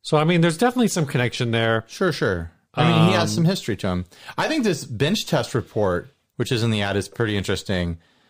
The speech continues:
Speaker 2: Uh, a luthier went through the guitar and, and recorded a bunch of information. This says it's in nineteen seventy-five. They might have read that five wrong as a two.
Speaker 1: Oh, interesting.
Speaker 2: Um,
Speaker 1: I mean,
Speaker 2: the, the weight,
Speaker 1: probably doesn't matter.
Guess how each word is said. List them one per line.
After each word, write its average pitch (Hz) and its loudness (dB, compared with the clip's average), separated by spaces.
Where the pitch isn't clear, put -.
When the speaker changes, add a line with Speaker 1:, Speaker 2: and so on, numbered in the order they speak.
Speaker 2:
Uh, 92 2
a 107 -2
luthier 107 0
went 101 -4
through 101 0
the 110 -10
guitar 101 -2
and, 95 -2
and 104 -2
recorded 98 -2
a 90 -2
bunch 95 -2
of 87 -2
information. 92 -4
This 214 0
says 185 0
it's 139 -4
in 117 0
nineteen 117 -2
seventy-five. 98 -4
They 113 -6
might 151 0
have 101 0
read 104 0
that 92 -4
five 92 -4
wrong 78 -2
as 85 -10
a 85 -10
two. 80 -6
Speaker 1:
Oh, 110 0
interesting. 101 2
Speaker 2:
Um, 113 -14
Speaker 1:
I 135 -2
mean, 139 4
Speaker 2:
the, 147 -6
the 143 4
weight, 127 2
Speaker 1:
probably 143 4
doesn't 107 -2
matter. 98 -2